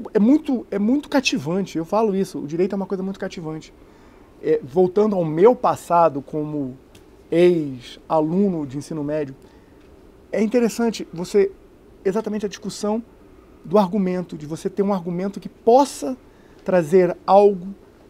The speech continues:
que vá melhorar a vida de alguém. E aí eu, puxando a sardinha pro meu Ministério Público, né, pro nosso Ministério Público, pra ideia de que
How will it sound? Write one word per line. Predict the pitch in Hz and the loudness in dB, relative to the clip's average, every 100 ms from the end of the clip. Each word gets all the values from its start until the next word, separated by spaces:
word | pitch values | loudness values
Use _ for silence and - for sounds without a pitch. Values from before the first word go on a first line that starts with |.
| - | -20
que | - 190 | -8 -2
vá | 175 180 | 0 2
melhorar | 190 196 185 165 170 180 - - | 4 4 4 2 0 -4 -10 -8
a | |
vida | 170 180 180 | -6 -2 -2
de | |
alguém. | 175 135 123 - | -2 -4 -10 -2
E | |
aí | 214 285 | -2 -2
eu, | 254 - - - - - - | -6 -8 -2 -2 -4 -20 -16
puxando | 180 170 151 139 | -12 -8 -8 -8
a | |
sardinha | - 123 127 | -10 -12 -12
pro | 127 131 | -12 -8
meu | 135 135 | -6 -6
Ministério | 131 135 127 | -8 -10 -12
Público, | - 180 143 143 | -8 -10 -8 -12
né, | 151 170 - - - | -12 -14 -20 -20 -20
pro | - | -8
nosso | 135 147 175 - | -2 0 0 -2
Ministério | 147 131 143 131 | -10 -8 -8 -8
Público, | - 175 151 135 | -6 -6 -6 -10
pra | 135 147 139 | -10 -6 -6
ideia | 127 156 170 147 | -2 2 2 0
de | 135 | -8
que | 156 | -12